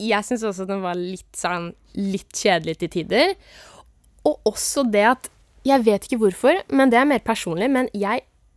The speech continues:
jeg cringer skikkelig av sånn film hvor de bare plutselig begynner å synge.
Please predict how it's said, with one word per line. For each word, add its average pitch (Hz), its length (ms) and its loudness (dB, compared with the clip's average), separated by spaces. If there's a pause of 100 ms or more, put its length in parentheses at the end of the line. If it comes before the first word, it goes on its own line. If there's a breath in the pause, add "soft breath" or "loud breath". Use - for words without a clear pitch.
(200)
jeg 277 160 -4
cringer 247 560 -2
skikkelig - 720 -4
av 220 160 0
sånn 208 220 0 (460)
film 185 360 -4
hvor 190 160 -2
de 202 80 -4
bare 240 240 -2
plutselig - 320 -6
begynner 220 240 4
å 220 80 -4
synge. 240 560 0